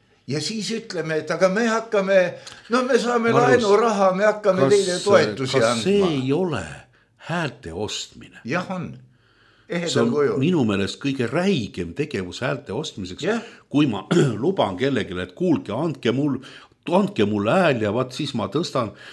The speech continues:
Speaker 2: tõstan teie seda toetust, tõstan teie pensioni. Jah,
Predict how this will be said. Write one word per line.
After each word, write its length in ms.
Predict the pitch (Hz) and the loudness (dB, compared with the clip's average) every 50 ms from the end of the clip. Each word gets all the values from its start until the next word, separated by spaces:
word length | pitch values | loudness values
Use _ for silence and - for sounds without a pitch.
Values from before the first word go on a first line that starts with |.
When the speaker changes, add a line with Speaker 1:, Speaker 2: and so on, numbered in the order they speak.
| - - | -20 -10
Speaker 2:
tõstan 380 | _ 135 131 123 113 107 98 90 | _ -2 -2 -2 -2 -4 -4 -4
teie 180 | 101 98 98 92 | -4 -4 -4 -4
seda 260 | - 113 101 104 104 | -4 -6 -6 -6 -8
toetust, 680 | - - - 165 175 160 127 - - 113 101 - - | -8 -4 -2 0 2 2 0 -2 -6 -8 -10 -8 -8
tõstan 340 | 123 110 - - 95 92 90 | -8 -8 -4 -4 -6 -6 -4
teie 240 | 92 95 92 92 92 | -4 -4 -4 -4 -6
pensioni. 720 | - - - - 190 185 180 156 131 - 120 113 104 101 - - - - - - _ _ _ _ _ _ _ _ _ 98 | -8 -4 0 2 2 2 2 0 -2 -2 -2 -2 -2 -4 -6 -8 -14 -20 -20 -20 _ _ _ _ _ _ _ _ _ -2
Jah, 200 | 113 123 127 | -2 -2 -2